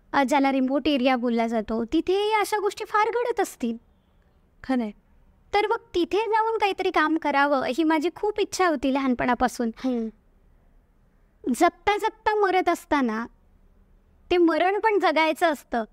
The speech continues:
Speaker 1: असं कोणीतरी म्हणून गेलंय आणि ते मी जगतेय. मरण जग-, जगायचंय मला आणि ते मरण जगता जगता मी आदिवासी मुलींसाठी किंवा एखाद्या गरजू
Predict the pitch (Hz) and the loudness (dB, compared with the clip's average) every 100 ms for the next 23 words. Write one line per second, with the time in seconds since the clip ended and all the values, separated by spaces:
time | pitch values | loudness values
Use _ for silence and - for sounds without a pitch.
0 | _ - 269 302 294 294 320 320 311 277 | _ -6 -2 -2 0 0 0 2 0 0
1 | 302 294 240 247 240 262 262 320 311 330 | 0 0 0 -2 -4 0 0 2 4 4
2 | 320 285 - 285 240 - - _ _ _ | 2 -2 0 0 0 -4 -20 _ _ _
3 | _ _ _ _ - 285 302 349 349 370 | _ _ _ _ 2 4 4 2 2 0
4 | 370 _ _ _ - 262 294 302 302 - | -2 _ _ _ -4 0 2 2 2 2
5 | 311 277 254 247 262 - 254 254 269 277 | 4 4 2 0 -4 -4 -2 0 2 4
6 | 262 269 285 277 - 285 294 254 311 302 | 4 2 2 2 0 0 2 0 2 4
7 | 294 254 247 - _ _ _ _ _ _ | 4 2 -2 -16 _ _ _ _ _ _
8 | _ - 302 302 370 403 - 381 381 381 | _ -2 0 2 2 0 -2 -2 2 4
9 | 330 294 302 302 254 - 247 - 254 254 | 4 4 2 2 -2 0 -4 -2 0 2
10 | 262 294 269 294 269 269 233 277 370 | 2 0 0 0 0 -2 -2 -2 -2